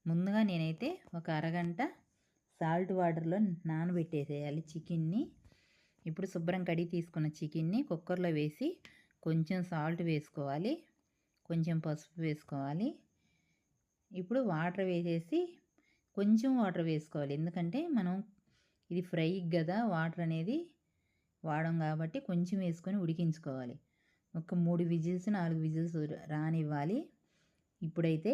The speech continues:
ఇదంతా పక్కన పెట్టేసుకొని నేను ధనియాల పౌడర్ పట్టి పెట్టుకోవడం కోసం వేయించుకుంటున్నాను. చెక్క, లవంగాలు, రెండు యాలకులు వేసుకోవాలండి. యాలకుల క్లిప్ అయితే మిస్ అయింది.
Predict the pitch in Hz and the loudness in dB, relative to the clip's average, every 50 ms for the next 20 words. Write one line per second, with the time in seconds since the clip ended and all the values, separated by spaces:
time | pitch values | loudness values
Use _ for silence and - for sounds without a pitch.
0 | 339 330 269 196 165 160 156 160 160 202 226 285 311 - - _ _ _ _ _ | 4 4 4 4 4 4 4 4 4 2 2 0 0 -4 -10 _ _ _ _ _
1 | _ - 165 165 - 180 175 170 170 160 - 160 156 156 - - - 175 214 302 | _ -8 -8 -4 -2 -2 0 0 0 -2 -2 -2 -4 -4 -4 -6 -2 0 0 0
2 | 370 - - _ _ _ _ _ _ _ _ _ _ _ _ - 160 165 180 220 | 0 -2 -8 _ _ _ _ _ _ _ _ _ _ _ _ 0 2 2 4 4
3 | 262 226 165 170 165 165 170 185 190 185 185 - 165 156 156 165 165 180 165 165 | 4 4 4 4 6 6 4 4 2 0 2 2 4 4 4 4 2 2 2 2
4 | 156 160 160 160 151 160 156 156 143 147 147 147 147 139 147 - - 208 175 160 | 2 0 -2 -2 -4 -2 -2 -2 -2 -2 -2 -2 -2 -4 -2 0 0 2 2 2
5 | 156 160 160 156 156 - - 151 143 139 143 139 139 139 156 208 277 330 - - | 4 4 2 2 0 -2 -4 -4 -2 -2 -2 -2 0 2 2 2 2 0 -2 -8
6 | _ _ _ _ _ _ _ _ _ _ _ _ _ _ _ _ - - 160 156 | _ _ _ _ _ _ _ _ _ _ _ _ _ _ _ _ -4 -2 -2 -2
7 | 160 - - 180 180 185 180 170 160 151 147 151 156 151 151 151 151 165 208 262 | -4 -2 0 2 4 4 4 4 4 4 4 4 4 2 2 2 2 2 2 2
8 | 320 330 - - _ _ _ _ _ _ _ _ _ _ _ _ _ _ _ _ | 0 -2 -6 -14 _ _ _ _ _ _ _ _ _ _ _ _ _ _ _ _
9 | _ _ _ _ _ _ - 156 160 170 170 175 170 165 156 151 160 170 170 180 | _ _ _ _ _ _ 0 2 4 4 4 4 4 4 4 4 2 2 0 0
10 | 170 160 156 151 151 - - - 151 143 147 143 143 147 147 175 233 302 - - | 2 2 2 2 2 0 -4 -2 -2 0 0 0 0 0 0 0 0 0 -2 -6
11 | - _ _ _ _ _ _ _ _ _ _ _ _ _ _ _ 170 165 160 165 | -12 _ _ _ _ _ _ _ _ _ _ _ _ _ _ _ -2 0 2 2
12 | 170 175 180 190 170 160 170 160 160 - 160 156 151 151 165 156 147 147 147 - | 2 0 0 -2 0 0 -2 -2 -2 0 0 0 2 2 0 0 0 0 -2 -4
13 | - 160 151 147 143 147 170 220 | -2 -2 -2 0 0 0 2 2